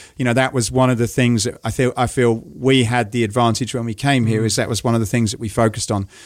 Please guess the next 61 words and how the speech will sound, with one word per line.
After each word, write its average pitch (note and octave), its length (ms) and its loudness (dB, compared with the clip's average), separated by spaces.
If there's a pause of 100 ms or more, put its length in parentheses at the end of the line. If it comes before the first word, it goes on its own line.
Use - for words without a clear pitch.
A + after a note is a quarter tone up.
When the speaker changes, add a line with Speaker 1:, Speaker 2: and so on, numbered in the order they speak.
(120)
Speaker 1:
So - 120 -4
I C#3+ 40 2
think D#3+ 140 0
that's D#3 200 0
probably C3+ 300 0
the B2+ 120 2
difference. C3+ 460 0 (300)
Whereas, C3 400 2 (280)
whereas B2+ 360 0
what C3+ 120 -2
they B2+ 100 2
do B2 180 2
here E3+ 260 2
probably B2 280 0
more A#2+ 200 0
is A#2+ 140 -2
it's G#2+ 160 -10
really C3+ 300 4
about A2+ 400 0 (260)
the A#2 100 -8
function A#2+ 440 -2
of G2+ 100 -2
it, G2 220 -4
and A#2+ 100 -4
they B2 80 0
do B2 140 0
a A#2 40 0
great C3 380 0
job. A2 380 0
Speaker 2:
Mm. C3+ 100 -8 (340)
Speaker 1:
But, B2 260 -4
but B2 260 0 (240)
where, B2+ 400 2
where B2 240 -2
in B2 80 0
Europe C#3 260 2
it's A#2 140 -4
probably, B2 260 0
you A#2 80 2
know, A#2 140 2
a - 20 2
little A#2+ 160 2
bit A2+ 160 -2
more A#2+ 160 0
about A2+ 320 0 (200)
the A#2 100 0
looks - 420 0
than A2+ 160 -4
the A2 80 -4
function. C3+ 640 0 (120)
Here B2+ 180 0
it's G#2+ 140 -4
more B2+ 80 -2
about A2 180 -2
the A#2 60 -6
function. B2+ 340 -2
I A#2+ 80 2
think A#2+ 160 2
if A2 80 -4
you A#2+ 80 -4
can, A#2 140 -10